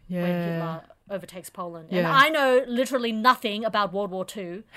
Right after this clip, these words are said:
Speaker 2: <laughs>
Speaker 1: so this was a good, this was a good story to just kinda, like, get me into at least what happened to Poland.
Speaker 2: Uh-huh, uh-huh.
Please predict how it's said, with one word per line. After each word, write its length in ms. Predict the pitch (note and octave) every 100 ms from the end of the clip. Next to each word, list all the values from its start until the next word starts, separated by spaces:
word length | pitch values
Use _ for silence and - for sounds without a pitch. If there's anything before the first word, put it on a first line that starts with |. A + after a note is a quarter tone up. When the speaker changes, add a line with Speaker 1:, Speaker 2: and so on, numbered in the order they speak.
| - E3+
Speaker 2:
<laughs> 340 | B3 G#3 A3
Speaker 1:
so 240 | - A#3 G#3+
this 180 | B3 D4+
was 320 | A3 F#3 - -
a 80 | G3+
good, 360 | G#3+ G3 D#3+ - _ _ _ _ _ -
this 160 | A3+
was 140 | B3+ G3+
a 60 |
good 240 | G#3 A3 G3+
story 380 | - G3 F3 E3+ -
to 160 | E3+
just 320 | D#3+ E3+ - -
kinda, 180 | E3+ -
like, 280 | - - _ _ _ _ _ _ _ -
get 160 | -
me 180 | F#3 F3+
into 540 | F3 - F3+ E3+ E3 - _ _ _
at 140 | G3+ F3
least 320 | F#3+ F3+ -
what 140 | F#3+
happened 200 | F3+ F3
to 40 | E3+
Poland. 400 | - E3+ E3 F#3+ F#3
Speaker 2:
Uh-huh, 220 | F3+ E3 F3
uh-huh. 380 | E3+ E3 D#3+